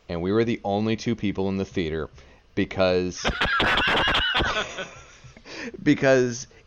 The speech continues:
it was a four, <laughs> four screened theater in Farmington, Maine,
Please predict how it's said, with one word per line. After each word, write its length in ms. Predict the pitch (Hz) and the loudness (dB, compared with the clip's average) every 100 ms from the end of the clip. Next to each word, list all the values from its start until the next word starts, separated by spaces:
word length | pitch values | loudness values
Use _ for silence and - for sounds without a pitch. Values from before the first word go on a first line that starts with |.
| - | 2
it 220 | 127 - | 4 4
was 420 | 123 117 113 107 107 | 4 4 4 -2 0
a 500 | 110 107 104 104 95 _ - | 2 2 0 -2 -8 _ -20
four, 800 | - - 151 156 170 170 165 165 175 | -20 -8 0 4 6 6 4 2 -2
<laughs> 160 | 202 - | -6 -6
four 340 | - 175 202 | 0 6 8
screened 500 | 190 - 175 165 165 | 6 2 2 4 0
theater 560 | 143 - 143 143 139 135 - - | -2 0 2 4 4 2 -8 -12
in 120 | 85 | -10
Farmington, 720 | 82 - 120 170 180 165 156 135 | -10 2 6 8 6 2 0 2
Maine, 460 | 113 107 104 101 | 0 0 -2 -4